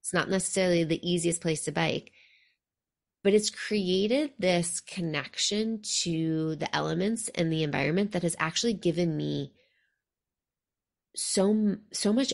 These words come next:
energy. It's made me feel alive. It's made me feel, like, more gratitude for even the weather when it's not that great. And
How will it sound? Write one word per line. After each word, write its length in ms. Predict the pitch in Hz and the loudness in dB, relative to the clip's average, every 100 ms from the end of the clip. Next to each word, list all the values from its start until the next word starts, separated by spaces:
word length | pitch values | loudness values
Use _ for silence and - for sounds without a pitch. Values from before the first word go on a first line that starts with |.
| 170 | 0
energy. 540 | 175 202 180 - - | 2 0 0 -6 -4
It's 140 | 170 - | -4 0
made 140 | 196 | 2
me 80 | 208 | 0
feel 260 | 208 226 | 0 2
alive. 540 | 185 147 151 156 185 196 | 2 2 0 0 -2 -2
It's 160 | 175 - | -6 0
made 160 | 175 175 | 2 2
me 120 | 190 | 0
feel, 340 | - 190 185 | -2 0 2
like, 180 | 180 160 | 2 0
more 140 | 170 | -4
gratitude 960 | 147 147 131 151 190 190 - 226 220 214 | -4 0 0 2 0 -2 -2 0 0 -2
for 180 | - 208 | -2 0
even 280 | 214 208 | 0 2
the 80 | 208 | 2
weather 400 | 196 196 202 202 | 2 2 2 0
when 140 | 196 196 | 0 -2
it's 160 | - | -2
not 260 | 196 190 - - | -2 -2 -6 -4
that 200 | 196 190 | -4 0
great. 480 | 190 190 208 208 - - - - - _ _ | 0 2 2 -2 -10 -20 -20 -20 -20 _ _
And 640 | 180 175 175 175 170 170 | 0 4 4 4 2 0